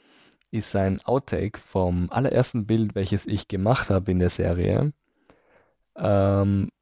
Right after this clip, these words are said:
mit ein bisschen mehr Bizeps in meinem Bett eben, wenn ihr euch noch erinnern könnt. Also genau hier, wo ich <laughs> gerade diesen Podcast aufnehme.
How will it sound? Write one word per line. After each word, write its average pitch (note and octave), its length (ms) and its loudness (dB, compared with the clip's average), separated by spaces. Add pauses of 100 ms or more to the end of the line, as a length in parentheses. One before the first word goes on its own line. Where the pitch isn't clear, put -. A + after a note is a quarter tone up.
(160)
mit G#2 180 -2
ein F#2+ 140 4
bisschen F#2+ 300 2
mehr F#2 140 2
Bizeps F#2+ 580 -2
in F2+ 240 0
meinem E2+ 260 0
Bett - 240 -6
eben, F#3 300 -10 (320)
wenn F#2 160 -4
ihr G2 60 -4
euch - 100 -12
noch F2 160 -8
erinnern F#2 260 -2
könnt. A2+ 300 -6 (1120)
Also F2 200 -10
genau F2 260 -4
hier, G2 340 -2
wo G2+ 160 -6
ich - 360 -4
<laughs> - 0 -
gerade G#2 240 4
diesen G#2 240 2
Podcast G#2 440 -4
aufnehme. A#2+ 520 -2